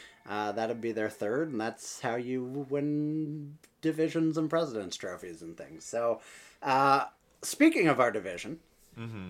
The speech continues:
Speaker 1: should we talk about the other big news of the N H L week?
Speaker 2: No. Yeah, let's
Speaker 1: Okay.
Speaker 2: do it. Let's do
Speaker 1: <laughs>
Speaker 2: it.
Speaker 1: The Nashville Predators decided to fire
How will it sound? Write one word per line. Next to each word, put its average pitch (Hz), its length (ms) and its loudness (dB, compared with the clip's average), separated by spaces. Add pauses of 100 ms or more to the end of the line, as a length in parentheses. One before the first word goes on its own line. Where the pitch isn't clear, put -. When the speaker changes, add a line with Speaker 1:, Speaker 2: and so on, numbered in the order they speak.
Speaker 1:
should 135 200 -4
we 127 100 -2
talk 135 260 6
about 123 340 2
the 131 140 2
other 135 160 4
big 139 260 2
news 139 280 2
of 120 120 -4
the 139 160 2
N 139 80 2
H 139 220 -2
L 135 180 2
week? 139 340 -2 (1400)
Speaker 2:
No. 104 340 -4 (160)
Yeah, 110 80 6
let's 98 200 4
Speaker 1:
Okay. - 140 8
Speaker 2:
do 349 60 12
it. - 140 12
Let's - 260 12
do 208 80 6
Speaker 1:
<laughs> - 80 12
Speaker 2:
it. 175 80 8
Speaker 1:
The 175 240 10
Nashville 185 560 4
Predators 170 580 4
decided 147 540 2
to 135 160 -2
fire 139 540 4